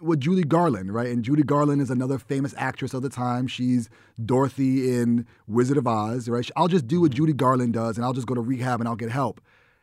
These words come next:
Speaker 1: Except they didn't do that for her, right? And so
Speaker 2: Right.
Speaker 1: they, they, they brought her to jail. They brought her to prison.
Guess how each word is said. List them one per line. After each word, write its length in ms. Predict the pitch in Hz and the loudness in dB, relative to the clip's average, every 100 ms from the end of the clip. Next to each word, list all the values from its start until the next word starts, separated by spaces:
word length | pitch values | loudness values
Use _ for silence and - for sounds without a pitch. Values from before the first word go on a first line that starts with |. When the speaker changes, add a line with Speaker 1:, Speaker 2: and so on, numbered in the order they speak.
| _ - | _ 2
Speaker 1:
Except 320 | 156 - 151 | 4 4 6
they 100 | 156 | 8
didn't 200 | 139 117 | 8 6
do 120 | 120 | 4
that 220 | 110 92 | 2 -2
for 140 | - 90 | -8 -10
her, 220 | 80 78 | -10 -12
right? 280 | 120 117 113 | -6 -2 -2
And 160 | 117 117 | -2 -2
so 400 | 139 123 117 110 - | 0 2 2 0 -8
Speaker 2:
Right. 140 | 92 | -2
Speaker 1:
they, 140 | 127 143 | 2 4
they, 220 | 131 156 | 6 4
they 200 | 131 151 | 6 4
brought 260 | 120 139 127 | 4 2 2
her 100 | 127 | 0
to 100 | 110 | -2
jail. 440 | 95 156 131 101 | 0 2 2 0
They 80 | 107 | -4
brought 180 | 117 123 | -4 -4
her 60 | |
to 60 | 110 | -6
prison. 500 | 95 165 127 104 | -4 -4 -2 -4